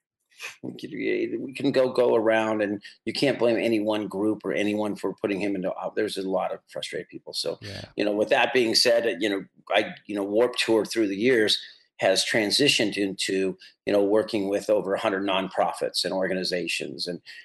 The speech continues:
Speaker 1: and things, and trying to make those changes in your community,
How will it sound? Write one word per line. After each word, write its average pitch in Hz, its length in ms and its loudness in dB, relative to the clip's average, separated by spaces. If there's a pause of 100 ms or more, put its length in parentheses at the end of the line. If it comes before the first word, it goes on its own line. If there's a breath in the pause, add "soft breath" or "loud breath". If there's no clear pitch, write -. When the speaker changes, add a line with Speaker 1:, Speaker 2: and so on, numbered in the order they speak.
Speaker 1:
and 101 140 2
things, 107 240 0
and 110 100 -2
trying 196 220 4
to 165 40 4
make 147 280 4
those 123 240 4
changes 123 520 2
in 113 80 2
your 104 140 -2
community, 113 680 2